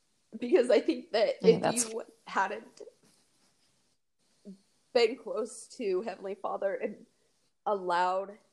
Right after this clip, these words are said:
Speaker 1: him to speak to you and to act on those promptings, I don't know that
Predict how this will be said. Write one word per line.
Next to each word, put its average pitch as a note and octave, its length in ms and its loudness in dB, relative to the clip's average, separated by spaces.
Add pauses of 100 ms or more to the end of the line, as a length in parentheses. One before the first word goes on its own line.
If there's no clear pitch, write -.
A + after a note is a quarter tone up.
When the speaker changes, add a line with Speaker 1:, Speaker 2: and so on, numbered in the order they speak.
(760)
Speaker 1:
him G3 200 -12
to F3 80 -10
speak - 540 -18
to A3 60 -12
you G3+ 380 2
and E3 300 -2 (220)
to - 140 -8
act F#3+ 240 -4
on G3 100 -4
those F3 160 -10
promptings, G#3+ 680 -8 (1800)
I G#3 100 4
don't G#3 240 -4
know G3+ 260 -2
that E3+ 380 -6